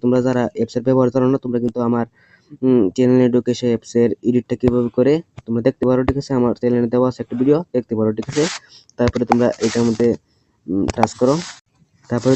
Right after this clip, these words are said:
তোমাদেরকে এর মধ্যে একটা পেজে নিয়ে আসবে। তোমরা কী করবে? যে ভিডিওর মধ্যে টাচ করবে, ঠিক আছে? ভিডিওর মধ্যে টাচ করবে, তারপরে তোমরা নিউ প্রজেক্ট আছে, এই নিউ প্রজেক্টে টাচ করবে। তারপরে তোমরা এখান থেকে একটি, বন্ধুরা, একটা ভিডিও নেবে।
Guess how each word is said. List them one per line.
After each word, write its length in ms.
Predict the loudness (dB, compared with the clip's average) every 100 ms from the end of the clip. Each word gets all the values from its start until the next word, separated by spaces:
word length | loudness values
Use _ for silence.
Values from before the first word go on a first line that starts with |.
| 2
তোমাদেরকে 400 | 2 2 2 2 4
এর 80 |
মধ্যে 1080 | 2 0 _ _ _ _ _ _ -2 -2 -4 -6
একটা 120 | -4
পেজে 240 | 0 2 4
নিয়ে 120 | 2 2
আসবে। 180 | 0 -2 0
তোমরা 140 | -2 0
কী 40 | -2
করবে? 140 | 0 0
যে 60 | 0 0
ভিডিওর 240 | 0 2
মধ্যে 160 | 0 -2
টাচ 140 | -6 -4
করবে, 180 | -4 -4 -4 -8 _ -20 -18 -4 -4 -4
ঠিক 120 | -4 -2
আছে? 140 | 0 -2 -6 _ -20 _ _ _ _ _ _ _
ভিডিওর 300 | 0 2 2 0
মধ্যে 160 | -2 -6
টাচ 100 | -8 -4
করবে, 160 | -4 -2
তারপরে 280 | -2 0 0 2
তোমরা 140 | 2 2 2
নিউ 120 | 2 0
প্রজেক্ট 220 | -2 -2
আছে, 140 | -2 -4 0
এই 60 | 2
নিউ 100 | 2 2
প্রজেক্টে 260 | -2 -4 -4
টাচ 120 | -4 -2
করবে। 180 | -4 -4 -6 _ _ _ _ _ _ _ _ _ _ _ _ -20 -20 _ -6 -6 _ -20 _ _ _ _ _ _ -2
তারপরে 280 | 0 2 2 2
তোমরা 140 | 2 2
এখান 140 | 0 0
থেকে 120 | 0
একটি, 120 | 0 0
বন্ধুরা, 260 | 2 2 0 -4
একটা 140 | -6 -2
ভিডিও 200 | 2 4 6
নেবে। 200 | 6 2